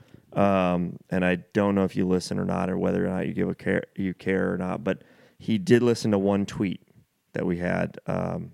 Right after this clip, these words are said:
last week, and, uh, appreciate the bet. So, um, C P G's out of Kansas City. We're here based out of Indianapolis. There was a,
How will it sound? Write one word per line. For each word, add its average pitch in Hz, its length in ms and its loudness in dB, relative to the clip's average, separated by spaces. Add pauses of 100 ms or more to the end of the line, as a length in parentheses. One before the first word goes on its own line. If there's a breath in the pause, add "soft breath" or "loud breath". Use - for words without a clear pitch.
(160)
last 90 320 -6
week, 87 340 -6
and, 90 480 -2 (480 soft breath)
uh, 92 260 4
appreciate 113 540 2
the - 60 0
bet. 80 320 -2 (220)
So, 90 500 2 (400 soft breath)
um, 90 540 2 (260 soft breath)
C - 240 2
P 123 160 2
G's 110 340 4
out 101 160 4
of 98 80 0
Kansas 98 360 0
City. 98 460 2 (380 soft breath)
We're 101 160 4
here 101 160 2
based 95 300 0
out 92 140 2
of 82 60 0
Indianapolis. 92 920 0
There - 120 -2
was 95 140 0
a, 87 80 -2